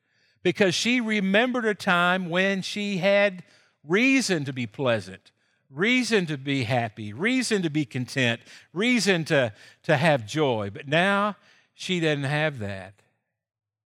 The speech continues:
Now she doesn't got it. It's been bitter. She,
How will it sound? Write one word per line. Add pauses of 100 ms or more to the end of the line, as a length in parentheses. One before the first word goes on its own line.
(760)
Now
she
doesn't
got
it. (920)
It's
been
bitter. (320)
She,